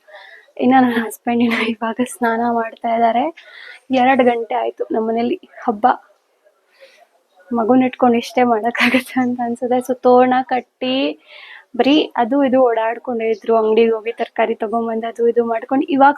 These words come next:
ಸ್ನಾನಕ್ಕೆ ಹೋಗಿದ್ದಾರೆ. ನಾವ್ ಯಾವಾಗ ಪೂಜೆ ಮಾಡೋದು, ಯಾವಾಗ ಹಬ್ಬದ ಊಟ ಮಾಡೋದು? ಬೆಳಗ್ಗೆನೆ ಮಾವಿನಕಾಯಿ ಚಿತ್ರಾನ್ನ ಮಾಡ್ಕೊಂಡು ತಿನ್ಬಿಟ್ಟಿದ್ವಿ. ಒಂದ್ ಸ್ವಲ್ಪ ಸಮಾಧಾನ ಇದೆ. ಇಲ್ಲ ಅಂದಿದ್ರೆ ಹಬ್ಬದ ಊಟಗೆ ಕಾಯ್ಕೊಂಡ್ ಕೂತಿದ್ರೆ ಎರಡ್ ಗಂಟೆ ಆದ್ರೂ ಉಪವಾಸನೆ.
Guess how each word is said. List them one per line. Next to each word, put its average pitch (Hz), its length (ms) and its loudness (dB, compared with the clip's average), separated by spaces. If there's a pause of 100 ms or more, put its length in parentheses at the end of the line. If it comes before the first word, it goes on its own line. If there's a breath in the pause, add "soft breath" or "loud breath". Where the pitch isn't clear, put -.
ಸ್ನಾನಕ್ಕೆ 226 360 -4
ಹೋಗಿದ್ದಾರೆ. 220 400 -6 (500 soft breath)
ನಾವ್ 220 140 -4
ಯಾವಾಗ 233 260 4 (120)
ಪೂಜೆ 254 220 -2
ಮಾಡೋದು, 226 500 -2
ಯಾವಾಗ 240 320 -4
ಹಬ್ಬದ 240 240 0
ಊಟ 240 220 0
ಮಾಡೋದು? 233 400 -2 (1000 loud breath)
ಬೆಳಗ್ಗೆನೆ 240 400 4
ಮಾವಿನಕಾಯಿ 233 460 -4
ಚಿತ್ರಾನ್ನ 226 400 -2 (100)
ಮಾಡ್ಕೊಂಡು 247 320 -2
ತಿನ್ಬಿಟ್ಟಿದ್ವಿ. 220 720 -2 (140)
ಒಂದ್ 220 200 -8
ಸ್ವಲ್ಪ 233 300 0 (140)
ಸಮಾಧಾನ 233 400 0 (100)
ಇದೆ. 226 180 -6 (540 loud breath)
ಇಲ್ಲ 247 160 2 (120)
ಅಂದಿದ್ರೆ 233 360 0 (140)
ಹಬ್ಬದ 233 380 -4
ಊಟಗೆ 269 300 2
ಕಾಯ್ಕೊಂಡ್ 247 440 0
ಕೂತಿದ್ರೆ 247 420 2 (140)
ಎರಡ್ 233 180 2
ಗಂಟೆ 240 280 0
ಆದ್ರೂ 226 300 0
ಉಪವಾಸನೆ. 247 600 -4